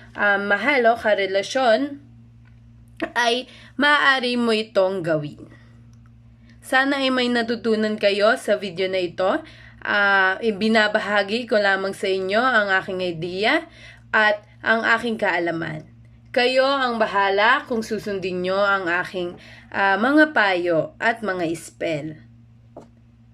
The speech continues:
Dapat ay handa kayo sa lahat ng magiging consequence at kabayaran ng ating spell.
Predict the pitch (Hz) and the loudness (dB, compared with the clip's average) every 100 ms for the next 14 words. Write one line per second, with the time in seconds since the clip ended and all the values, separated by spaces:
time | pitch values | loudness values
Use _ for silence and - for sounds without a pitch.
0 | _ - 220 220 233 226 226 208 208 196 | _ -4 0 2 4 2 2 0 0 0
1 | 190 185 185 190 226 277 233 208 190 202 | 0 0 0 2 2 0 0 0 2 0
2 | 214 220 202 190 185 247 277 277 277 240 | 0 -2 -2 -4 -4 -2 -2 -2 0 -2
3 | 233 247 - 226 302 302 311 - 285 262 | -2 -6 -2 2 2 2 -2 0 0 2
4 | 240 202 190 185 185 175 170 160 165 165 | 2 2 2 -2 -4 -4 -4 -4 -6 -6
5 | - - 175 156 - | -8 -8 -6 -6 -8